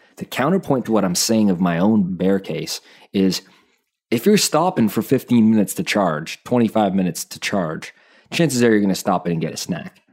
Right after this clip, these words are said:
However, that traffic, I don't see a world where it doesn't decline, decline drastically over the next fifteen years. That's my opinion. That's what I think.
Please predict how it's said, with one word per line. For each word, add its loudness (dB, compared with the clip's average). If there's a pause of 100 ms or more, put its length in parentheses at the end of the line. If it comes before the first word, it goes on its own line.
(600)
However, 0
that -2 (380)
traffic, -4 (120)
I 0
don't 0
see 0
a 4
world 2
where 0
it -4
doesn't -2
decline, -8
decline -4
drastically -4
over -2
the 0
next -4
fifteen -4
years. -10 (300)
That's 0
my 2
opinion. -8
That's -2
what 0
I -6
think. -18